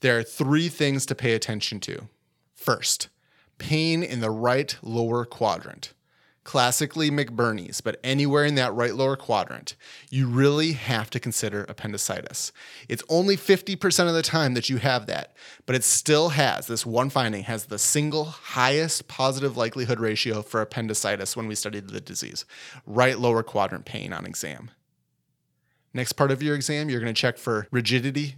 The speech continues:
guarding, and rebound. What are these? So here's what you do. You need to warm up your hands, rub them together,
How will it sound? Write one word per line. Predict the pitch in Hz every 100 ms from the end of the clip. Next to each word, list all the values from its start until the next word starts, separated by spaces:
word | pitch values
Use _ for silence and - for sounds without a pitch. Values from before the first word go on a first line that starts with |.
| 131
guarding, | 127 113 127 131 135 -
and | 101
rebound. | 120 120 135 147 127
What | 120
are | 117
these? | 82 60 - - - _ _ _ _ _ _ _ _ -
So | 104
here's | 107
what | 110 -
you | 107
do. | 87 - _ _ _ _ _
You | 110
need | 110
to | 104
warm | 104 107 117
up | 143 -
your | 139
hands, | 127 120 117 117 -
rub | 107 107
them | 127 -
together, | 117 117 110 107 107